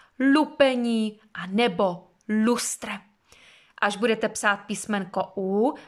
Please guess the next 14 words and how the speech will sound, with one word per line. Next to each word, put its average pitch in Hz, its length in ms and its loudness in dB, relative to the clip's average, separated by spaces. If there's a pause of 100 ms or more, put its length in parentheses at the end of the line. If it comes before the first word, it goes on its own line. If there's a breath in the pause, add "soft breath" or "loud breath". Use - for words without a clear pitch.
nezapomeňte, 262 1000 2
že 208 140 -2
má 190 280 2
dvě 269 560 0 (380)
ostré 185 640 -6 (220)
špičky. - 680 -6 (560 loud breath)
No 277 200 4
a 208 60 2
písmenko 233 800 -2
U, 262 380 4 (240 loud breath)
až 196 120 -6
budeme 220 320 0
mít 202 160 -4
pohádku, 214 680 0